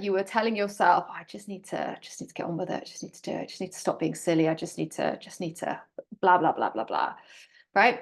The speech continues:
That tone creates a sensation in your body of feeling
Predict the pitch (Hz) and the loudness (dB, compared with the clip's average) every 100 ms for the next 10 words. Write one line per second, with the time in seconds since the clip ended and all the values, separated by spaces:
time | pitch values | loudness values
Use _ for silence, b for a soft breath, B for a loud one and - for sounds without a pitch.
0 | - - 330 - - 285 277 214 208 - | 0 6 8 6 4 6 6 6 2 4
1 | 196 - 208 220 220 214 214 208 - 180 | 4 2 -2 0 0 2 2 2 0 -2
2 | - 180 170 160 156 - 208 294 311 b | -2 -2 0 2 2 4 6 6 4 b
3 | b b _ 190 190 180 180 - - 190 | b b _ 8 10 10 6 -2 4 8
4 | 180 165 | 8 8